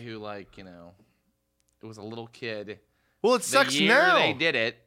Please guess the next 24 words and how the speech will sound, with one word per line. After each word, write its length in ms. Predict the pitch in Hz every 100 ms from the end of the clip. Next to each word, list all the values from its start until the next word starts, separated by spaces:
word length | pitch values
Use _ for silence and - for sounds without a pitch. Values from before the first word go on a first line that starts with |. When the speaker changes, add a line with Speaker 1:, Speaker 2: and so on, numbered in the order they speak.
| -
Speaker 1:
and 180 | 131 127
then 220 | 120 120
you 120 | 120
were 80 | 117
an 100 | 113
old 240 | 110 120
man 380 | 107 113 110 98
the 100 | 92 107
year 460 | 95 104 104 104
they 160 | 95 95
do 160 | 98 95
it 60 |
again. 480 | 92 95 95 87 80
It's 80 | -
Speaker 2:
Well, 160 | 440 294
it's 120 | 151
fifty, 360 | - 311 320 240
you 160 | 147 147
know, 140 | 165
and 180 | 202 226
people 180 | 262 254
live 160 | 247 240
to 120 | 226
eighty-five. 880 | 220 240 247 247 269 233 117 -